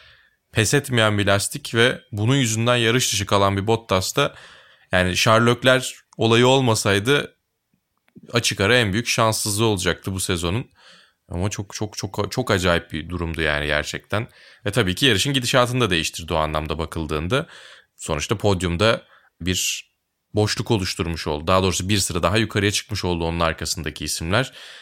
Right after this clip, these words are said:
E, aynı zamanda Mercedes de önemli puanlar kaybetmiş oldu ki Lewis Hamilton'ın çok iyi olmadığı bir yarışta Valtteri Bottas Takımlar Şampiyonası'nda biraz puan getirebilecek bir konumdaydı.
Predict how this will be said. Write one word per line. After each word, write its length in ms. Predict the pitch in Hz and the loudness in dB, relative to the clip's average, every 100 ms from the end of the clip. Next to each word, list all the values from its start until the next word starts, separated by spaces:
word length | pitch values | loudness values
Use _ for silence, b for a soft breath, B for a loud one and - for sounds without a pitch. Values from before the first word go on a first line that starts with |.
| B B | B B
E, 80 | 90 | -2
aynı 260 | 87 104 101 | 2 2 2
zamanda 560 | 95 90 90 104 123 - | 0 0 0 2 0 2
Mercedes 560 | 101 104 95 95 90 | 2 2 2 -2 0
de 60 | 120 | 0
önemli 280 | 104 110 107 | 2 0 0
puanlar 440 | 113 101 107 110 | 2 2 2 2
kaybetmiş 500 | 113 90 87 - - | 2 2 0 -4 -2
oldu 200 | 95 139 | 0 0
ki 280 | - 143 160 B B 87 | 0 -2 -2 B B -4
Lewis 200 | 90 - | 0 2
Hamilton'ın 400 | 175 170 143 113 | 2 2 0 0
çok 260 | 110 95 | -2 -2
iyi 80 | 101 | 2
olmadığı 440 | 104 110 98 92 85 | 2 4 2 2 0
bir 60 | |
yarışta 360 | 82 85 - 156 | 0 0 0 2
Valtteri 340 | 117 131 120 | 2 2 0
Bottas 340 | 127 - 95 - | 0 0 -2 -2
Takımlar 420 | 92 92 95 98 | -4 -2 2 2
Şampiyonası'nda 680 | - 87 82 80 80 131 117 | 0 -2 -2 -4 -4 -4 0
biraz 200 | 113 117 | 0 0
puan 280 | 107 107 104 | 2 2 2
getirebilecek 600 | 101 104 95 87 92 - | -2 -2 -2 -2 -6 -8
bir 60 | |
konumdaydı. 680 | - 107 104 117 101 104 | -4 -2 0 0 0 -2